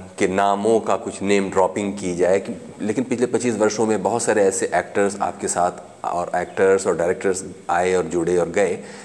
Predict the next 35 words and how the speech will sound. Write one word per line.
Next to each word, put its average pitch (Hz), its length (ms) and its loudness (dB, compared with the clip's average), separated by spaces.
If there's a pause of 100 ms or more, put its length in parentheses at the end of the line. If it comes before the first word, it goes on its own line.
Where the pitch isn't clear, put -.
(140)
जो 156 340 2
आज 123 220 4
अपनी 113 220 -2
अपनी 92 240 -2
field 82 260 -4
में, 82 300 -4 (360)
आ, 85 160 -2
नाम 98 380 2 (520)
पैदा 85 220 -4
कर - 180 -8
रहे 80 140 -12
हैं, - 80 -16 (640)
सिर्फ 175 300 0
इसलिए 170 340 4
कि 170 540 2
उनके 143 240 2
साथ 139 240 2
काम 120 380 -2
करते 117 360 0
हुए 123 580 2 (680)
वो 107 200 4
न-, 101 360 -4
कौन 120 340 2
लोग 113 360 0
थे 117 120 2
जिनकी 110 320 -2
कुछ 113 220 -6
खास 127 280 -2
खास 101 320 -2
चीज़ें 92 240 0
आपने 90 240 0
देखी 90 580 -2
और 95 240 0
फिर 123 100 0
उन्होंने 95 380 0